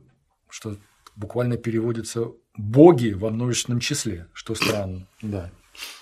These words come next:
И Яхве. Вот для гностиков и для Маркиона в том числе это два, две абсолютно разные сущности. Одна создаёт мир,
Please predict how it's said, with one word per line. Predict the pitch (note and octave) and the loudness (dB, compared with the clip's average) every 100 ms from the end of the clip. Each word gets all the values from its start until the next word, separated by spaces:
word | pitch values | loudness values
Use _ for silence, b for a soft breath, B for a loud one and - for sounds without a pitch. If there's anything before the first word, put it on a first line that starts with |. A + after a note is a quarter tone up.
| B B B - | B B B -2
И | E3+ F#3 - | 0 0 -6
Яхве. | G2+ A#2 - - A2+ - _ _ _ _ | -6 -4 -6 -12 -16 -20 _ _ _ _
Вот | A#2+ B2+ - | -6 -6 -6
для | A2 B2 D3 B2 G2 - - | -8 4 6 6 2 -6 -4
гностиков | B2+ F#3 B3 - - - - | 0 2 2 -4 -10 -12 -14
и | G#2+ | -10
для | G#2+ A2 | -8 -6
Маркиона | A2 G#2 B2+ A2 G2 G2+ - | -6 -6 -4 -4 -6 -12 -16
в | |
том | G#2+ | -16
числе | G2+ A2 - B2+ - _ _ b b b b b | -14 -16 -18 -18 -20 _ _ b b b b b
это | B2 B2 | -2 -2
два, | A2 A#2+ C#3 E3 G3 - _ _ | 0 8 10 10 8 0 _ _
две | G#2 A2+ C#3 E3+ | -6 0 6 6
абсолютно | G3+ B2+ - A#2 A2+ D3 D#3 D3+ D#3 - | 4 -2 -2 -2 0 0 0 -2 -2 -4
разные | A#2 A#2 A#2+ B2 A#2+ B2 | 0 2 0 0 -4 -6
сущности. | - C#3 A#2+ G#2+ G2 - A#2+ - | -6 -4 -4 -6 -14 -16 -20 -4
Одна | B2+ C3+ D#3+ D3+ G#2 - | 0 2 4 2 0 -8
создаёт | - B2+ A2 C3 B2+ A2+ G#2 - _ _ _ _ _ _ _ G#2 | -10 -6 2 2 4 0 -4 -16 _ _ _ _ _ _ _ -2
мир, | B2 F#3 A3 | 2 4 4